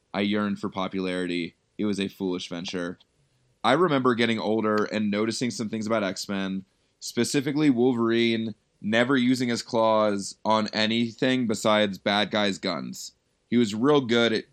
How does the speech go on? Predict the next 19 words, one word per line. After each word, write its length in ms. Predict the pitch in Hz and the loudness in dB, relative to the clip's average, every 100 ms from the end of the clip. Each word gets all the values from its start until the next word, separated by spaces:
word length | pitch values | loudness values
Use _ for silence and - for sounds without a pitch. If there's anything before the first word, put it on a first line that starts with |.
| - | -6
at 220 | 104 - | -6 -6
cutting 300 | - 120 117 | -2 0 2
up 160 | 107 71 | 0 -2
blasters. 880 | 104 98 - 104 101 95 92 - _ _ _ _ - | -2 -2 -4 -2 0 -2 -4 -10 _ _ _ _ -4
And 280 | 113 117 113 | 0 2 2
as 240 | 107 120 | 2 2
I 80 | 143 | 4
got 160 | 131 113 | 2 4
older 400 | 117 120 113 110 | 4 4 4 2
and 80 | 107 | 0
as, 400 | 107 104 98 - | -2 -2 -6 -6
you 140 | 120 | -2
know, 160 | 113 101 | 0 0
I 100 | 110 | 0
think 160 | 170 190 | 0 0
I 80 | |
did 220 | 127 120 131 | 2 2 2
read 160 | 131 | 0
some 320 | 113 104 95 | 0 -2 -4